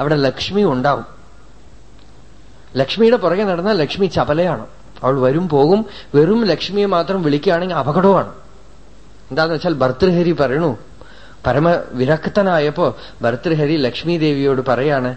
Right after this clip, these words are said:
"അമ്മേ, അമ്മയ്ക്ക് നമസ്കാരം അധികമൊന്നും എൻ്റെ അടുത്ത് വരണ്ടെന്നാണ്." ഇങ്ങനെ ആരെങ്കിലുമൊക്കെ പറയുമോ എന്ന് വെച്ചാൽ അദ്ദേഹം പറയണത്,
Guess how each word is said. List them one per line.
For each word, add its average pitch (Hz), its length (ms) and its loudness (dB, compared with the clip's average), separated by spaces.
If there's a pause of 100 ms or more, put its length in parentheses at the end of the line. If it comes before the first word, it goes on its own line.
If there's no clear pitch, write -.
(240)
"അമ്മേ, 139 340 0 (720)
അമ്മയ്ക്ക് 160 560 -2
നമസ്കാരം 156 840 0
അധികമൊന്നും 180 600 0
എൻ്റെ 147 120 0
അടുത്ത് 135 180 -2
വരണ്ടെന്നാണ്." 120 640 -2 (1040)
ഇങ്ങനെ 165 220 4
ആരെങ്കിലുമൊക്കെ 170 580 0
പറയുമോ 147 300 2
എന്ന് 156 120 -2
വെച്ചാൽ 135 240 -2
അദ്ദേഹം 143 300 -2
പറയണത്, 156 500 0